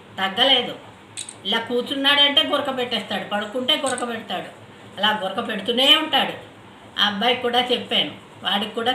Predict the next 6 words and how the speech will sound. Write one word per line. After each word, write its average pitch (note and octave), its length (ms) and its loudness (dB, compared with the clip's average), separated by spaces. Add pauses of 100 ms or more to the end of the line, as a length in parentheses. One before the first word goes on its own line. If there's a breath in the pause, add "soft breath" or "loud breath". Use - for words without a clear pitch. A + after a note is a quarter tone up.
(100)
తగ్గిందిట. G3 500 -2 (540 loud breath)
అందుకని A#3 340 0 (100)
మీకు C#4 260 0
కూడా D4+ 160 2 (140)
చేసి C4 260 4
చూపిస్తున్నాను. G3+ 720 -4